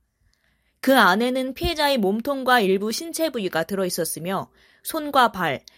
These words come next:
머리는 끝내 발견되지 않았습니다. 당시 신원 확인이 불가능했던 사건은 이천이십삼 년 디엔에이 분석을 통해 피해자가 알스턴임이 밝혀졌습니다.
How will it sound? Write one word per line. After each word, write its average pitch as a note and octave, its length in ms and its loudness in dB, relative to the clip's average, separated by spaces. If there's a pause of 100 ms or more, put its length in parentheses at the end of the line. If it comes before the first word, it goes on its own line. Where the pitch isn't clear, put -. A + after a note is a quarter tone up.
머리는 G3+ 640 2
끝내 D4+ 260 -4
발견되지 G3 680 -2
않았습니다. E3 800 -6 (800)
당시 B3+ 440 0
신원 E4+ 300 0
확인이 D4 360 -2
불가능했던 B3+ 720 -2
사건은 G#3+ 600 -4 (220)
이천이십삼 A3+ 760 -2
년 A#3 280 0
디엔에이 B3+ 440 2
분석을 A3 420 -2
통해 G3 420 -4
피해자가 B3 640 2
알스턴임이 G#3+ 760 -4
밝혀졌습니다. F3+ 960 -6